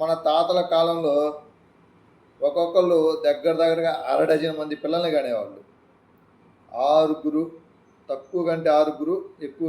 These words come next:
కంటే ఎనిమిది మంది, ఆరు నుంచి ఎనిమిది మంది పిల్లల్ని కనేవాళ్ళు మన తాతల కాలంలో. అప్పుడు ఆరుగురు నుంచి ఎనిమిది మంది పిల్లల్ని కన్నా, వ్యవసాయం చేసినా, అసలు ఎక్కడా కూడా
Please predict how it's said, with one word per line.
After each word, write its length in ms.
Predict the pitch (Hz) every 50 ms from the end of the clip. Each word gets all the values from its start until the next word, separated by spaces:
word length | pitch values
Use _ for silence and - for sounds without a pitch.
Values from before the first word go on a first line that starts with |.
| 151
కంటే 220 | 151 156 156 160 160 143
ఎనిమిది 260 | 143 139 139 135 127 127 131
మంది, 260 | 131 135 131 127 123 - _ _ _ _ _ _ _ _ _ _ _ _ _ _ _ - 113 123 139
ఆరు 180 | 147 151 147 147 151 151
నుంచి 180 | 160 165 - 185 160
ఎనిమిది 220 | 151 147 143 139 139 139
మంది 160 | 147 156 156 - -
పిల్లల్ని 460 | 139 135 147 156 156 151 143 135 139 156 170 - - _ _ _ _ _ _ _ _ -
కనేవాళ్ళు 400 | 143 147 151 151 143 131 127 123 127
మన 140 | 123 123 - 131
తాతల 240 | 127 135 135 131 123 120 117
కాలంలో. 320 | 110 107 104 101 101 - - _ _ _ _ _ _ _ _ _ _ _ _ - _ _ _ _ _ _ _ _ _ - _ _ _ - - - - - - - - - 123
అప్పుడు 260 | 135 - - 170 165 156 147 143 147
ఆరుగురు 400 | 151 160 160 165 160 165 156 160 160
నుంచి 160 | 165 160 170 175
ఎనిమిది 220 | 156 156 156 151 147
మంది 140 | 151 156 160 160 -
పిల్లల్ని 320 | 139 139 147 156 156 151 156 147
కన్నా, 340 | 135 127 127 135 139 135 127 127 151 170 - - - - - - _ _ _ _ _ _ _ _ _ _ -
వ్యవసాయం 560 | 123 127 139 143 - - 170 170 175 175 170 165 170 -
చేసినా, 500 | - 147 143 147 156 147 170 160 143 131 131 139 143 - - - - _ _ _ _ _ _ _ _ _ _ _ - 131
అసలు 280 | 131 - 160 139 139 139 143 - - 127 127
ఎక్కడా 560 | - - - _ _ _ 180 170 170 180 185 180 175 180 180
కూడా 280 | 180 175 175 175 190